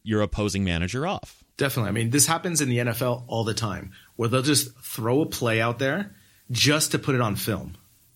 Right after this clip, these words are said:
Speaker 2: right? And that's the <laughs> idea, because that gives the opposing coaches more film and more things to prepare for, right?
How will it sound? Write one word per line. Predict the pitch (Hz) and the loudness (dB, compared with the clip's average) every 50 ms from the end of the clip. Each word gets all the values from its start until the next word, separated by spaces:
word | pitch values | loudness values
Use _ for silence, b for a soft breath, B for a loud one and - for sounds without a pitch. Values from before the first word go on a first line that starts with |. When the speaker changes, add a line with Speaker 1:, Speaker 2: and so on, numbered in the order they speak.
| _ _ _ _ _ _ _ _ _ _ _ _ | _ _ _ _ _ _ _ _ _ _ _ _
Speaker 2:
right? | - - 98 107 110 - | 2 4 4 4 4 4
And | - - | 4 2
that's | 135 139 139 - | 4 2 2 2
the | - 147 143 | 4 4 4
<laughs> | 135 127 123 | 4 4 4
idea, | 120 139 147 175 196 | 4 4 4 4 2
because | 147 131 120 - 135 123 127 | 2 0 0 0 0 0 2
that | 127 123 127 123 | 2 2 0 0
gives | 123 131 131 120 113 101 | 0 0 0 0 0 0
the | 120 117 117 117 117 | 0 0 0 0 -2
opposing | 120 113 - - - 131 131 131 117 127 120 123 | -4 -6 -4 -4 -2 0 0 2 2 0 0 -2
coaches | - 139 147 165 160 - 120 113 135 147 - - b b b b b b b b _ | 0 0 0 0 0 0 0 0 0 -2 -4 -6 b b b b b b b b _
more | 113 113 120 123 123 127 127 131 | -2 2 4 4 4 4 4 2
film | 117 - - 131 120 120 127 127 143 156 - - | 0 0 0 0 0 2 0 0 -2 -4 -6 -6
and | 110 104 104 | -6 -4 -2
more | 113 113 120 120 | 0 0 0 0
things | 113 117 113 107 - | 0 -2 -2 -4 -4
to | - - 104 | -6 -8 -8
prepare | - - 90 - - - 107 92 92 | -8 -8 -10 -8 -4 -4 -2 -2 -4
for, | 92 - - - - - | -4 -6 -8 -10 -8 -6
right? | 92 101 107 120 | -4 -2 -2 -2